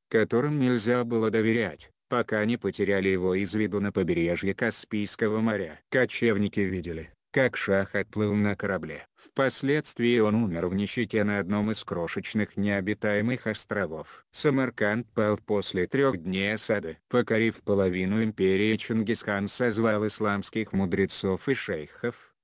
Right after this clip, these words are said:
чтобы те просветили его относительно исламского вероучения. Узнав о том, что ислам оправдывает насильственное обращение, он был возмущен. «Вы можете любить, сколько хотите,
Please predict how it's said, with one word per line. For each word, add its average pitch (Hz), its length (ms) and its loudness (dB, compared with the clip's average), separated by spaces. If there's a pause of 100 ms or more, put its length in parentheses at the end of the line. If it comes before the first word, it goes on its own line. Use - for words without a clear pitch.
чтобы 113 380 0
те 123 180 0
просветили 127 680 0
его 117 240 2
относительно 107 720 -2
исламского 104 680 0
вероучения. 101 920 -2 (100)
Узнав 127 580 0
о 117 120 2
том, 82 400 -4 (200)
что 139 280 2
ислам 110 400 0
оправдывает 104 760 0
насильственное 113 920 -2
обращение, 95 840 -6 (200)
он 131 200 2
был 123 200 2
возмущен. 92 760 -6 (280)
«Вы 120 300 4
можете 117 360 0
любить, 123 560 -4 (220)
сколько 95 560 -2
хотите, - 720 -6